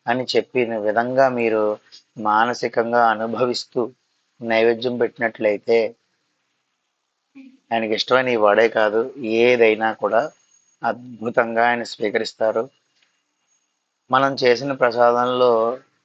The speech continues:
రుచి ఎప్పుడైనా ఉప్పు కానీ తక్కువ ఎక్కువ అయినా కూడా ఆయన స్వీకరించారంటే అది సమానంగా మారిపోయి అమృతంలా మారుతుంది.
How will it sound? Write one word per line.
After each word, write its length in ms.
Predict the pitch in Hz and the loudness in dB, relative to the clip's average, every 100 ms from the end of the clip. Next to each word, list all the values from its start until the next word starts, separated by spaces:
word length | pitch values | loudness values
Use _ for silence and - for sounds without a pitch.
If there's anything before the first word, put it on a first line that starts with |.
| _ - | _ -2
రుచి 640 | 120 123 - 143 120 135 - - | 0 0 -2 -2 -2 -4 -12 -6
ఎప్పుడైనా 720 | 123 - 127 123 120 110 113 _ | -6 0 0 2 0 -2 -6 _
ఉప్పు 240 | 123 - 123 | -10 -8 -4
కానీ 420 | 123 117 117 113 _ _ _ _ | 0 0 -2 -10 _ _ _ _
తక్కువ 340 | 117 - 127 | -4 -2 2
ఎక్కువ 320 | 127 110 - 123 | 2 2 2 2
అయినా 260 | 113 117 | 2 0
కూడా 320 | 113 107 110 117 _ _ _ - | -2 -2 -2 -8 _ _ _ -4
ఆయన 180 | 120 123 | -2 -2
స్వీకరించారంటే 920 | - 117 117 123 123 120 117 110 123 | -2 0 2 0 -4 -2 -2 -2 -2
అది 260 | 127 117 123 _ _ - | -2 -2 -6 _ _ -6
సమానంగా 640 | 123 113 117 123 123 123 | -2 0 2 2 0 -2
మారిపోయి 480 | 127 120 107 117 117 | 0 0 0 0 0
అమృతంలా 580 | 110 104 110 110 110 113 | 0 -2 -4 -4 -4 -4
మారుతుంది. 640 | 110 101 95 101 95 123 | -2 -4 -6 -12 -14 -14